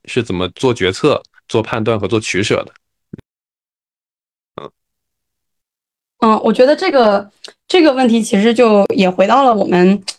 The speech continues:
Speaker 2: 刚才提到的嘛，就是说那个，呃，出海核心需要解决的问题有哪些，或者是重要三件事情，对吧？因为这个其实也是一个比较鸡生蛋，蛋生鸡的问题，就是我没有，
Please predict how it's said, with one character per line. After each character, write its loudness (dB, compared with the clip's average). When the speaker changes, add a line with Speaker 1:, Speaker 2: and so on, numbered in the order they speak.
Speaker 2:
刚 2
才 0
提 -6
到 2
的 -2
嘛， -8
就 0
是 -2
说 2
那 4
个， 0
呃， 2
出 2
海 -2
核 0
心 2
需 -2
要 2
解 -2
决 2
的 2
问 4
题 -6
有 2
哪 0
些， -2
或 2
者 0
是 -2
重 2
要 2
三 -2
件 4
事 -2
情， -2
对 0
吧？ -2
因 2
为 0
这 0
个 2
其 -4
实 0
也 0
是 -6
一 2
个 0
比 0
较 2
鸡 2
生 2
蛋， 2
蛋 2
生 4
鸡 2
的 4
问 4
题， -2
就 2
是 2
我 2
没 0
有， 2